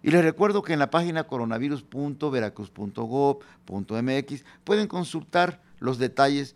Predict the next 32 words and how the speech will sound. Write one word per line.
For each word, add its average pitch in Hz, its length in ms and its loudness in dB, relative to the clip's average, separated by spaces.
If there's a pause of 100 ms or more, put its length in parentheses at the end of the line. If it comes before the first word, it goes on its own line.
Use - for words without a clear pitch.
(160)
de 104 140 -2
cada 117 240 0
municipio 147 640 -4 (280)
y - 60 -16
si 87 160 -14
tienen 180 300 -2
síntomas 123 640 -4
o 120 100 -6
dudas, 175 300 0 (260)
llamen 202 500 2 (480)
al 117 140 -2
ochocientos, 160 600 -4
cero 151 360 0 (340)
uno 139 380 0
dos 110 240 -4
tres, 180 420 0 (220)
cuatro 131 480 2
cinco 107 460 -8
seis. 95 420 -8 (240)
Por 104 160 -2
hoy 113 100 2
es 92 160 -4
todo. 156 400 6 (200)
Muchísimas 170 540 2
gracias 123 320 0
por 107 140 -6
su 104 100 -8
atención 107 440 -2 (160)
y 151 100 -2
que 180 80 6
pasen 190 300 2
ustedes 180 400 0